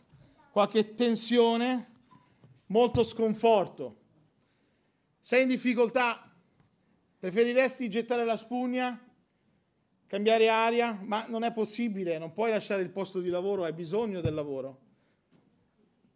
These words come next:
Però stai affrontando anche delle ingiustizie, forse tanti ostacoli sono messi davanti a te, per queste circostanze il tuo animo è molto abbattuto.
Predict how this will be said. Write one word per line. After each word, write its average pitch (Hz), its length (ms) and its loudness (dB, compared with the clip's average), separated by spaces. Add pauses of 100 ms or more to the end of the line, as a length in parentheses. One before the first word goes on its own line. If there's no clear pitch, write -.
(120)
Però 220 200 -4
stai 220 240 0
affrontando 208 560 -4
anche 196 220 -4
delle 185 160 0
ingiustizie, 202 840 -8 (840)
forse 180 560 -4
tanti 214 300 -4
ostacoli 208 560 0
sono 180 180 -6
messi 180 240 -6
davanti 175 300 -4
a 190 60 -6
te, 165 180 -4
per 165 160 -10
queste 202 240 -6
circostanze 165 880 -8 (300)
il 160 100 -12
tuo 180 140 -6
animo 170 400 -6
è - 20 -8
molto 180 340 -6
abbattuto. 160 680 -8